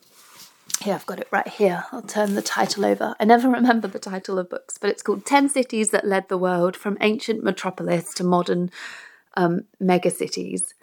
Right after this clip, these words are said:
Not really something I would normally find interesting, but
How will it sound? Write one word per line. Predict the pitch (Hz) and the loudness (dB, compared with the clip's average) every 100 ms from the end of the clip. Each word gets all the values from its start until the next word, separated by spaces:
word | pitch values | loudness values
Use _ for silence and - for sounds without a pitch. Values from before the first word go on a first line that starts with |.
| _ - _ _ - | _ -20 _ _ -4
Not | 175 165 - | 0 0 4
really | 185 214 | 4 4
something | 208 233 - 233 | 2 -2 0 0
I | 240 | 2
would | 220 | 2
normally | 226 220 220 | 2 2 0
find | 220 208 226 | -2 -2 0
interesting, | 254 226 202 185 175 170 | 0 -2 -4 -4 -4 0
but | 185 | -2